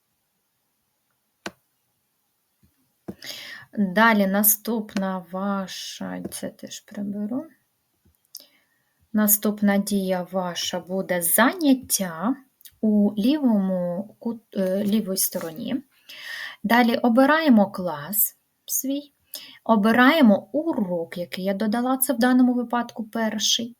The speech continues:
Далі переглядаємо те, що створила я.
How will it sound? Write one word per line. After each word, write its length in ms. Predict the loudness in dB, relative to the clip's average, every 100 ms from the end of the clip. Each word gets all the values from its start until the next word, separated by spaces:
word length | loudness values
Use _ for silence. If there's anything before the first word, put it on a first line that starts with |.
| _ -20 -20 _ _ _ -8
Далі 580 | 0 4 4 4 0 -8 -4
переглядаємо 1400 | 2 4 4 4 4 4 4 4 6 4 0 -4 -6 -10 _ -2
те, 220 | 0 2
що 200 | 2 0
створила 760 | 0 -2 -2 0 0 0 -2
я. 580 | -4 -8 -12 -10 -6 -8